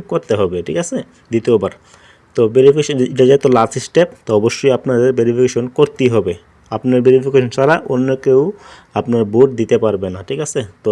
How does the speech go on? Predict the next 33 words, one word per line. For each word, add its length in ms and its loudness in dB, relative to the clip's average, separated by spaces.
এখানে 260 -4
আমি 120 -2
পরবর্তীতে 480 -2
ক্লিক 260 -2
করব। 140 -4
তো 120 -4
আপনারাও 320 0
পরবর্তীতে 520 0
ক্লিক 260 -2
করবেন। 220 -4
পরবর্তীতে 480 -4
ক্লিক 260 0
করার 240 0
পরে 200 2
আমাদের 300 2
ফেসটা 360 0
ভেরিফিকেশন 420 -2
আবার 140 2
নিবে। 200 2
নেওয়ার 240 0
পরে 200 0
কিন্তু 240 -6
ওরা 180 2
কিন্তু 200 -4
আবার 320 2
কনফার্ম 280 -2
করবে 240 2
যে 60 0
তা 80 -6
আমি 120 -4
নিজেই 260 0
ভোট 180 0
দিতেছি। 300 -4